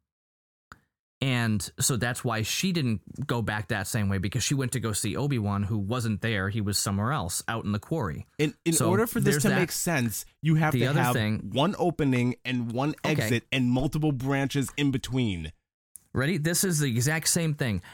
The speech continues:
Speaker 1: How did Darth Vader show up in the quarry before Obi-Wan did, when he was running away from him and he was in the street?
Speaker 2: They're in an open area.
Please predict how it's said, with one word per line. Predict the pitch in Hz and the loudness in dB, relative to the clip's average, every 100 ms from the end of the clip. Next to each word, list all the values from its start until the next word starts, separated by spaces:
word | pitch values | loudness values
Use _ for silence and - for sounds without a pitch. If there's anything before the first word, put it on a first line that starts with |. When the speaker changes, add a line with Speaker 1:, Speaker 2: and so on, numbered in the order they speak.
| - | -6
Speaker 1:
How | - 165 190 | -2 0 0
did | 190 165 | 0 0
Darth | 175 175 151 | 0 -2 -2
Vader | 135 156 151 | 0 0 0
show | 139 - 147 | -2 -2 0
up | 151 151 | -2 0
in | 160 | -2
the | |
quarry | 156 - 185 170 135 | -2 -4 -2 0 0
before | 127 - 143 - | 0 -2 -2 -2
Obi-Wan | 180 165 104 101 90 | -2 0 0 0 0
did, | 92 85 | -2 0
when | 107 | 0
he | 110 | 0
was | 135 139 | 0 0
running | 117 131 151 151 | 0 0 0 0
away | 131 135 | 0 0
from | 139 - 110 | 0 0 0
him | 95 95 95 | 2 0 0
and | 110 | 0
he | 107 | 0
was | 110 104 | 0 0
in | 101 | -2
the | |
street? | 98 - 85 - | -2 -4 -6 0
Speaker 2:
They're | 160 | 2
in | 180 | 2
an | 143 - | 0 0
open | 160 139 - | -2 -2 -6
area. | 151 160 117 90 73 | -6 -4 -4 -6 -12